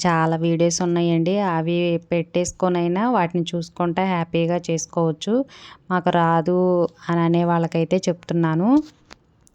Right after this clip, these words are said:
రోజు ఇట్లా చిన్న చిన్న ఆసనాలు చేసుకోవటం వల్ల మానసిక ఒత్తిడి అయితే తగ్గిపోయిద్దండి. అలాగే మనకి బ్లడ్ సర్క్యులేషన్ అనేది బాగా జరిగిద్ది. ఇంకా ఆకలి ఎవరికన్నా అవ్వట్లేదు అనుకునే వాళ్ళకి కూడా మంచిగా అరుగుదల అయితే ఉండిద్ది.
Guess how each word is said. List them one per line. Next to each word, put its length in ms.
రోజు 440
ఇట్లా 300
చిన్న 240
చిన్న 260
ఆసనాలు 680
చేసుకోవటం 540
వల్ల 400
మానసిక 520
ఒత్తిడి 340
అయితే 480
తగ్గిపోయిద్దండి. 840
అలాగే 400
మనకి 340
బ్లడ్ 320
సర్క్యులేషన్ 600
అనేది 320
బాగా 440
జరిగిద్ది. 580
ఇంకా 580
ఆకలి 380
ఎవరికన్నా 720
అవ్వట్లేదు 560
అనుకునే 380
వాళ్ళకి 300
కూడా 220
మంచిగా 520
అరుగుదల 500
అయితే 240
ఉండిద్ది. 520